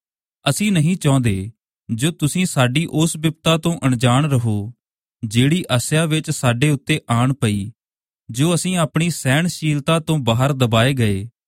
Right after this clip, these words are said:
ਇੱਥੋਂ ਤੱਕ ਜੋ ਅਸੀਂ ਜਿਉਣ ਦੀ ਆਸ ਛੱਡ ਬੈਠੇ। ਸਗੋਂ ਅਸੀਂ ਆਪਣੇ ਆਪ ਵਿੱਚ ਮੌਤ ਦਾ ਹੁਕਮ ਪਾ ਚੁੱਕੇ ਹਾਂ, ਜੋ ਅਸੀਂ ਆਪਣਾ ਨਹੀਂ,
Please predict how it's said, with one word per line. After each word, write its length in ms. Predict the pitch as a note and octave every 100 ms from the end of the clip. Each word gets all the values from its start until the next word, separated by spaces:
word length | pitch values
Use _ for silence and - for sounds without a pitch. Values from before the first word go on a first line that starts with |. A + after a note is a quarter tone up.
| _ _ _ _ -
ਇੱਥੋਂ 320 | C#3+ F#3+ F#3+
ਤੱਕ 260 | F3 E3 E3
ਜੋ 220 | E3 D#3+
ਅਸੀਂ 200 | D#3 E3
ਜਿਉਣ 360 | B2+ B2+ D3+
ਦੀ 160 | D#3+ F3
ਆਸ 280 | C#3 C#3 -
ਛੱਡ 260 | D3+ D3+ C#3
ਬੈਠੇ। 380 | A2 G2+ A2+ - _ _ _ _ -
ਸਗੋਂ 360 | C#3+ E3 G3
ਅਸੀਂ 220 | D#3 F3
ਆਪਣੇ 340 | E3 C#3 E3+ D#3+
ਆਪ 280 | C3+ C#3 D#3
ਵਿੱਚ 240 | E3 D#3+
ਮੌਤ 360 | C#3+ B2 C3 D3+
ਦਾ 140 | E3
ਹੁਕਮ 320 | C#3 C3+ C#3
ਪਾ 240 | B2+ B2+ D3
ਚੁੱਕੇ 380 | C#3+ - D#3
ਹਾਂ, 320 | B2+ G#2+ G2+ A2+ _ _ _ _ A2+
ਜੋ 240 | C3 E3+
ਅਸੀਂ 240 | D3+ F3
ਆਪਣਾ 360 | D3+ - D3 E3
ਨਹੀਂ, 480 | D#3 A#2 A2 G#2+